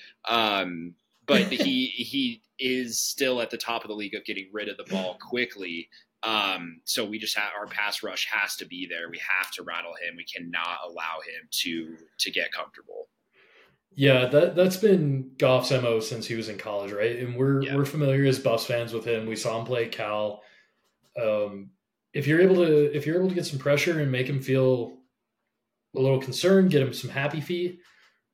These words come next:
Speaker 2: Jared Goff turns into a very average quarterback. If he's able to be comfortable in the pocket, if he's clean back there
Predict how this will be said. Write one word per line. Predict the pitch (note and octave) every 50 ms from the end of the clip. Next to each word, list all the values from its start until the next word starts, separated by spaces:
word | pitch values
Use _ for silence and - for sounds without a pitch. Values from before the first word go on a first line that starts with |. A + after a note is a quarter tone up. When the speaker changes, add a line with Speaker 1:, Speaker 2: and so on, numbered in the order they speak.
| _ _ _ _ _ _ _ _ _ _ - C#3+
Speaker 2:
Jared | C3+ - C#3+ C#3+ C#3+ C3+
Goff | C3+ B2+ B2+ B2+ -
turns | C#3 C3 B2 A#2
into | A#2+ A#2+ A#2+ A#2
a | A2
very | A#2 A2 G#2+ G#2+ G#2+
average | G2+ G2 G2 G#2 G#2 -
quarterback. | - F#3 F#3 D3 - F#2+ F#2+ G2 - - - _ _ _ _ _ _ _ _ -
If | C3 B2+
he's | C3 B2 A#2
able | B2+ B2 A#2 B2+
to | A#2+
be | B2+ A#2
comfortable | - - C#3+ C3 - C3 B2+ B2+
in | B2 A2
the |
pocket, | - C#3 C#3 C#3+ C#3+ C#3 D3 C#3+ C3+ C3+ C3 -
if | - - C3 C3+ B2+ -
he's | A#2+ - -
clean | - - D3+ D3 C#3+ C#3 C#3
back | C3+ B2+ B2+ B2+
there | - C3 B2+ B2+ B2 B2 A#2+ - -